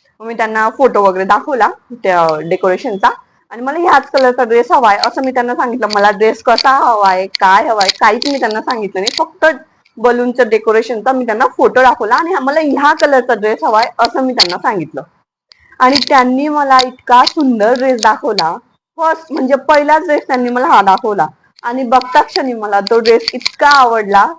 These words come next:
की मी विचार केला की नाही बाबा, आता आपण तर हाच बाय करणार. तरी पण मला दादाचे पप्पा म्हणत होते की आपण एक दोन अजून व्हरायटीज बघून घेऊया, तुला घ्यायचं तर हाच घे. मी म्हटलं नाही नाही, बघायचं पण नाहीये,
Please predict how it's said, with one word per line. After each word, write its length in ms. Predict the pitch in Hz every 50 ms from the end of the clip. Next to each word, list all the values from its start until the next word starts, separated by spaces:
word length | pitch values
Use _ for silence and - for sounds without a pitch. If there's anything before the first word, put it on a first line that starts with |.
| _ _
की 80 | - 254
मी 160 | 247 247 247
विचार 360 | 247 247 247 240 - 226 226
केला 200 | 233 233 233 220
की 140 | 220 262 226
नाही 180 | 220 214 208 214
बाबा, 240 | 202 180 170 156
आता 220 | 160 170 170 - 185
आपण 300 | 185 180 - - 190 190
तर 120 | - 220
हाच 280 | - - 208 220 202 - -
बाय 180 | 196 190 175 156
करणार. 320 | 156 - 160 156 151 143 143 _ _ _ _ _ _ _ -
तरी 180 | 269 277 294
पण 180 | 294 294 349 359
मला 240 | 403 370 339 320 311
दादाचे 380 | 294 277 262 247 269 262 294
पप्पा 340 | 311 311 269 240 - - 277
म्हणत 280 | 302 311 277 285 311 -
होते 200 | 349 165 - 233
की 380 | - - - _ _ _ -
आपण 200 | 254 240 240 285 269 - _ _ _ -
एक 180 | 233 247 220 214
दोन 160 | 277 294 302 -
अजून 380 | 269 262 262 269 339 330 320 311
व्हरायटीज 540 | 302 277 262 233 202 214 - 285 277 247 247
बघून 340 | 269 302 320 381 453 494 440
घेऊया, 340 | 330 269 233 220 202 202 240 247 _ _ _ _ _ _
तुला 160 | 254 254 262
घ्यायचं 380 | 262 339 311 247 208 - - 208
तर 140 | - - 277
हाच 160 | 254 285 285
घे. 200 | 277 247 254 277 - _ _ _ - - -
मी 80 | 320
म्हटलं 340 | 339 349 330 359 311 285 277
नाही 180 | 262 247 247 247
नाही, 100 | 247 233
बघायचं 520 | 220 226 247 240 240 269 277 269 269 320
पण 200 | 302 - 320 302
नाहीये, 300 | 294 277 254 240 247 277